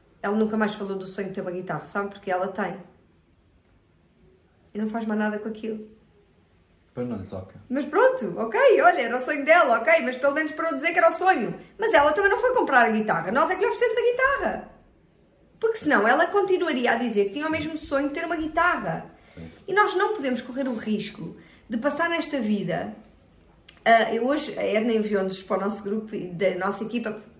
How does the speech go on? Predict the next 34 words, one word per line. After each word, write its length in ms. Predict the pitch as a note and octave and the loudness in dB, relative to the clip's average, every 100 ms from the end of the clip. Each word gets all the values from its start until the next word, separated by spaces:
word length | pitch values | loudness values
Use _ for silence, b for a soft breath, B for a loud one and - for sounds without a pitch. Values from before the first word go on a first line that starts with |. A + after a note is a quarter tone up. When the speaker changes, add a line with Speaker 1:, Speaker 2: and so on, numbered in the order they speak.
| D#3+ - | -14 -6
Speaker 1:
maravilha, 560 | G3+ G3 F#3+ G#3 A3 | -4 -2 -4 -4 -6
que 80 | - | -6
já 80 | F#3+ | -8
me 80 | F3 | -6
mandei 180 | F3 F3 | -8 -8
um 40 | |
beijinho, 300 | E3+ F3+ - | -10 -10 -10
a 40 | E3+ | -8
Edna. 240 | F3 G3 B B B B B B B _ | -8 -10 B B B B B B B _
Mas 360 | B3 B3 F3 G#3 | 2 2 2 0
mandou 220 | B3 C4+ | 0 2
uma 100 | B3+ | 0
frase 300 | B3+ A#3 A3 | 2 2 2
muito 180 | G#3 G#3+ | -2 -2
gira 200 | G3+ F#3+ | -6 -6
que 140 | F#3+ | -6
é, 220 | - - - _ | -8 -8 -16 _
"Eu, 180 | A#3 A#3 | 0 0
eu 240 | - A#3+ A#3+ | 0 2 2
enquanto 320 | A#3+ D4 D4 | 2 2 0
sonho, 680 | - C4 A#3+ B3+ C#4+ G4 - - | -2 0 2 2 0 -8 -14 -16
Speaker 2:
Enquanto 400 | G2+ B2 - A#2+ | -12 -10 -10 -8
durmo. 120 | A#2 | 0
Speaker 1:
enquanto 360 | A3 C4 B3+ G#3+ | 2 4 2 2
durmo, 280 | C#4+ C#4 B3+ | -2 -2 -2
sonho. 600 | - G#3+ F3 D#3+ E3 - - | -2 -2 -2 -4 -8 -10 -4
Enquanto 300 | A3+ C4 C4 | -2 0 0
estou 260 | - C4+ | 0 -2
acordada, 680 | C4 C4 A3 E3+ D#3 D#3 - - _ _ | -2 -2 0 0 -2 -6 -10 -18 _ _
cumpro, 420 | - A3 - G3 G3+ | -4 -4 -2 -4 0
tenho 220 | A3 G#3+ | 0 0
objetivos." 540 | A3 A3+ A3 F3+ D#3 | 0 -2 -2 -6 -8
Speaker 2:
Eu 80 | - | -10
planeio. 440 | A#2 A2 G2+ F2+ | -8 -6 -6 -8